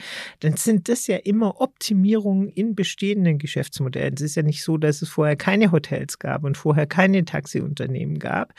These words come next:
sondern da kommen Ideen auf, wie ich mit weniger mehr erreichen kann. Und insofern bin ich nicht ganz sicher, ob diese Kopie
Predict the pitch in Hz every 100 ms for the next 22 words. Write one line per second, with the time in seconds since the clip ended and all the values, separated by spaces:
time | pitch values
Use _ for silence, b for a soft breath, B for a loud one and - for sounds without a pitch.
0 | B B B - 165 175 240 208 - 156
1 | - - 180 220 269 208 180 160 180 180
2 | 185 160 - - 277 - 170 180 202 -
3 | 170 - 180 170 - - 156 156 214 240
4 | 220 196 185 190 b b b b - 147
5 | 160 185 - 156 143 - 170 - 254 220
6 | 220 208 160 165 170 214 - 208 190 190
7 | 208 - 247 - - 165 160 180 - -
8 | 143 - 160 143 143 - 170 156 - -
9 | 170 202 370